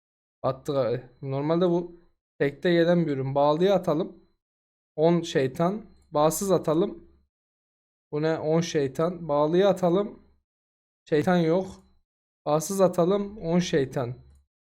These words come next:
Lan on değil, on değil. La yine on geldi. Lan on değil. Heh, yirmi şeytan. Tamam geldi. Ama çok geç geldi ya. Bayağı attık arkadaşlar. Bayağı attık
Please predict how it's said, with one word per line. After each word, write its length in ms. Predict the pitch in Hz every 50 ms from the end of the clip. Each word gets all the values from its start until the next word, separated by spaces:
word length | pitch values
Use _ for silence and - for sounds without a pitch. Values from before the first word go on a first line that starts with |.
| _ _ _ _ _ -
Lan 120 | 143 156 160
on 240 | 165 165 175 185 185
değil, 200 | 208 214 202 180
on 240 | 175 175 175 180
değil. 420 | 190 202 208 190 165 - 131 - - _ -
La 100 | 147 151
yine 200 | 160 180 208 220
on 240 | 220 208 190 180 160
geldi. 500 | 147 139 131 127 123 127 117 101 - - -
Lan 140 | 139 160 175
on 220 | 180 185 190 190
değil. 460 | 190 220 240 240 208 160 - - - - _ _ _ _ _ _ _ _ _ _ _ _ _ _
Heh, 240 | - 185 185 175 175
yirmi 280 | 170 170 170 175 196 190
şeytan. 440 | 185 - 160 139 131 - 131 123 -
Tamam 320 | 151 151 151 139 131 127
geldi. 460 | 127 127 131 131 131 127 127 123 - - _ -
Ama 280 | 151 160 156 135 117
çok 260 | - - 156 156 -
geç 220 | - 196 202 196 -
geldi 280 | 175 151 131 127 127
ya. 160 | 123 117 117 123
Bayağı 240 | 123 143 156 151
attık 340 | 147 156 151 - - 170 -
arkadaşlar. 720 | 139 123 127 - 143 135 123 123 - - - - - - _ - - _ _ _ _ _ _ _ _ _ -
Bayağı 200 | 139 139 135 131
attık 320 | 131 - - - - 175